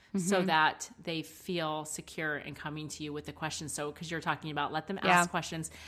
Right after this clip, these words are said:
Speaker 1: Don't demean them. Don't diminish their questions. Don't make
Speaker 2: Yeah.
Speaker 1: them feel stupid for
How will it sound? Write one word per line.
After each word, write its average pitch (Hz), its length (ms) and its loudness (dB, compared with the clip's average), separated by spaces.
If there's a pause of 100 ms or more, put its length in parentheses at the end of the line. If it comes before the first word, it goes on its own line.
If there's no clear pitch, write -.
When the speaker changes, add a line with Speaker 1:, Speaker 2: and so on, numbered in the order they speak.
(360)
Speaker 1:
Don't 214 400 2
demean 190 460 4
them. 170 340 0
Don't 190 360 4
diminish 185 520 2
their 175 160 -2
questions. 160 420 -4
Don't 185 160 0
make 196 80 2
Speaker 2:
Yeah. 190 140 8
Speaker 1:
them 180 80 6
feel 190 160 0
stupid 185 520 0
for 156 600 0